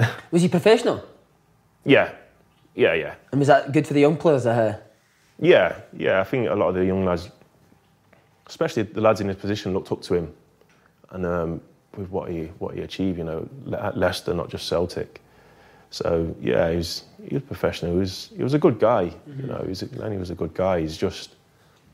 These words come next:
Speaker 1: sometimes might be a little bit too harsh.
Speaker 2: <laughs> Another guy I wanted to ask you about, um, obviously Wes Morgan won
Speaker 1: Mm-hmm.
Speaker 2: the Premier League with Leicester.
Speaker 1: Yeah.
Speaker 2: How much did he help you as a centre back?
Speaker 1: Oh, Wes,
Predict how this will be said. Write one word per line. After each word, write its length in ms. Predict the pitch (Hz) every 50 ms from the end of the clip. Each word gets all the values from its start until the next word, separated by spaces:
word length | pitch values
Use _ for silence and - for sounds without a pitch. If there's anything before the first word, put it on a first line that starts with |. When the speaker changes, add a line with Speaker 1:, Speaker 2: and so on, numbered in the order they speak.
| _ _ _ _
Speaker 1:
sometimes 480 | _ - - 98 95 - 92 92 87 80
might 180 | 92 90 -
be 100 | - 87
a 40 | 85
little 220 | 85 92 95 - 87
bit 120 | - -
too 220 | - - 92 87 85
harsh. 300 | 85 82 80 - - - _
Speaker 2:
<laughs> 960 | _ _ 143 131 135 120 113 110 - - 160 - - - - - - - -
Another 280 | 151 170 190 202 208 202
guy 140 | 185 196 185
I 60 | 170
wanted 220 | 170 156 156 -
to 40 | 160
ask 200 | 151 151 151 -
you 80 | 165 156
about, 160 | 139 143 139 - -
um, 280 | 131 131 131 131 131 127
obviously 380 | 139 135 143 131 - 151 139
Wes 220 | 127 127 147 151 139
Morgan 360 | 147 143 147 147 139 127 113 - - _ _ _ _
won 140 | 123 135
Speaker 1:
Mm-hmm. 80 | 143 135
Speaker 2:
the 40 | 120
Premier 240 | 110 135 135 131 127
League 100 | 131 135
with 100 | 127 117
Leicester. 440 | 120 135 131 - - 131 117 113 - -
Speaker 1:
Yeah. 160 | - 92 - - - _ _ _ _ _
Speaker 2:
How 160 | - 139 156 160
much 180 | 156 143 143
did 140 | - 151 147
he 140 | - 143 139
help 180 | 143 139 - 143
you 60 | 139
as 60 | 131
a 60 | 127
centre 260 | 117 - 131 104 95 104
back? 280 | 120 127 117 - 117 -
Speaker 1:
Oh, 380 | 107 104 95 92 85 80 76 78 - _ _ _ _ _ _ _ _ - - - - - - - - - - _ _ _ _ _ _ _ _ _ _ _ - _ _ _
Wes, 720 | 110 113 139 147 135 117 110 101 92 - - - - -